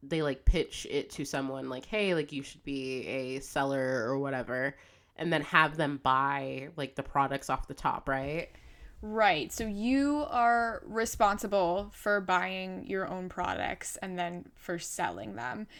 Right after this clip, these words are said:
Speaker 2: But in many cases, you don't really get to decide what products you buy. And in most cases with multi-level marketing schemes, you make more profit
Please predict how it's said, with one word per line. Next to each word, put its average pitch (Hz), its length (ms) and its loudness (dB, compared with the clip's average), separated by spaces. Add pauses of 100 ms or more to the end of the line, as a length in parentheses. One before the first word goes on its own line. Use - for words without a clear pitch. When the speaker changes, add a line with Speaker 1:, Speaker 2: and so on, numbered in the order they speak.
(200)
Speaker 2:
But 214 140 2
in 208 140 -4
many 196 220 -2
cases, 180 500 -2
you 190 80 -4
don't 185 300 -6
really 190 260 -4
get 180 200 -6
to 202 80 -10
decide 175 520 -4
what 175 360 -6
products 175 600 -6
you 180 100 -6
buy. 202 560 -6 (500)
And 190 640 2
in 202 380 -4
most 233 480 -2
cases 185 500 -2
with 185 300 -4
multi-level 180 840 -2
marketing 175 500 -4
schemes, 175 880 -6
you 196 800 -4
make 208 480 -4
more 190 400 -4
profit - 640 -6